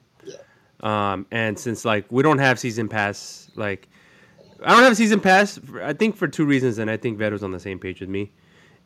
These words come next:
Speaker 2: Es una chinga, güey. Es una chinga. Like, wh-, when, when we're going to Disneyland, like, we go to sleep early 'cause
Speaker 1: There you
Speaker 2: we
Speaker 1: go.
Speaker 2: already know, right?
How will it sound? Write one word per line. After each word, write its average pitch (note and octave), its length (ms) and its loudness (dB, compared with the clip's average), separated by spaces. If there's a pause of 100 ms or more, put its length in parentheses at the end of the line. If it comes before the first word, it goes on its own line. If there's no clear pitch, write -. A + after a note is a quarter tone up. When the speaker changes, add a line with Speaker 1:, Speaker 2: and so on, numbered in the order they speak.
(340)
Speaker 2:
Es - 180 -8
una E3+ 160 4
chinga, B2+ 520 0
güey. F2 200 -12 (520)
Es - 120 -20
una C3+ 180 -14
chinga. B2 500 -16
Like, G2 220 -18 (540)
wh-, - 180 -4
when, B2 260 2
when C3+ 140 4
we're F3 100 8
going G3+ 480 6
to F3+ 120 -6
Disneyland, A3+ 440 2
like, C#3+ 280 -2 (1160)
we A2+ 60 -8
go C3 120 2
to C#3 60 4
sleep D3+ 220 -2
early A2+ 280 2
'cause F#2 600 -8 (360)
Speaker 1:
There D#3 100 -6
you C#3+ 80 -6
Speaker 2:
we G#2 100 -6
Speaker 1:
go. A2 40 2
Speaker 2:
already G#2+ 200 2
know, G#2 240 -8 (460)
right? G#2+ 320 -4